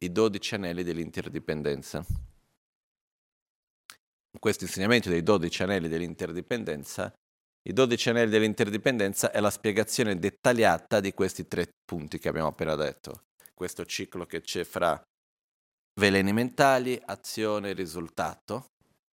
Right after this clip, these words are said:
Questo ciclo chiamato samsara, in realtà adesso qua abbiamo visto in tre punti,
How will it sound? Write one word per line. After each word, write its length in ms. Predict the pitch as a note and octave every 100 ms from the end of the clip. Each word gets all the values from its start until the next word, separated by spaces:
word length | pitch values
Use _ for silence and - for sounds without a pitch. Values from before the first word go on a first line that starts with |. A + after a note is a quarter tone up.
| _ _ _ _ _
Questo 320 | G#2 G2+ G2
ciclo 460 | - - A#2 F2 F2
chiamato 400 | G#2 G2 F#2 F#2+
samsara, 540 | - - - E2+ F#2 G2 - _ _ F2+
in 60 |
realtà 320 | F#2+ F#2+ -
adesso 380 | F2+ F#2+ - E2+
qua 100 | -
abbiamo 240 | F2 F2 E2+
visto 280 | F#2 -
in 100 | F#2
tre 160 | - A2+
punti, 680 | - A2 G2+ E2 - G#2+